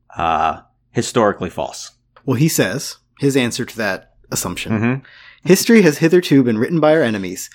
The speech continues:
Speaker 2: who never would have kept a single fact about us upon the record if they could have helped it. And yet it leaks out every now and then that certain poor people called Anabaptists were brought up for condemnation."
Speaker 1: Okay, so there's a premise here about history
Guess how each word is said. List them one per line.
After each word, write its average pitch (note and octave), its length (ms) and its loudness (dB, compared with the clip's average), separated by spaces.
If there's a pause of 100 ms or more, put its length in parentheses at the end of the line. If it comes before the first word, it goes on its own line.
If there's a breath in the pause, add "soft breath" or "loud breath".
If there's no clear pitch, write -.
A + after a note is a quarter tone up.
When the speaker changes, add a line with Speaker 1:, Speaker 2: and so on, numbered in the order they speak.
(200 soft breath)
Speaker 2:
who B2 120 0
never D3 260 2
would E3 140 4
have D#3 100 0
kept - 220 -4
a G#2 60 -4
single D3+ 300 0
fact - 460 -4
about G2+ 320 -4
us F#2 160 -6
upon - 280 -6
the B2 80 -2
record G2 340 -4
if G2+ 140 -10
they G2 100 -4
could - 160 -8
have A2 120 -6
helped - 240 -8
it. - 140 -10 (200)
And G#2 160 -4
yet G2+ 100 -2
it - 100 -12
leaks A#2+ 280 -8
out B2 180 -4
every B2+ 220 -4
now B2 220 -2
and C#3+ 140 0
then F#2 340 -4
that F#2+ 200 -8
certain A#2 400 -6
poor C3+ 220 -6
people A2 320 -4
called - 260 -8
Anabaptists G#2+ 600 -6
were F2 80 -12
brought G#2 280 -4
up F#2+ 140 -6
for - 120 -16
condemnation." - 720 -12 (1000 loud breath)
Speaker 1:
Okay, G#2 220 -2
so G#2 440 0 (1080)
there's A2+ 260 -2
a A2 60 -2
premise B2+ 380 0
here E2+ 340 -6 (180)
about F2 240 -2
history - 400 -6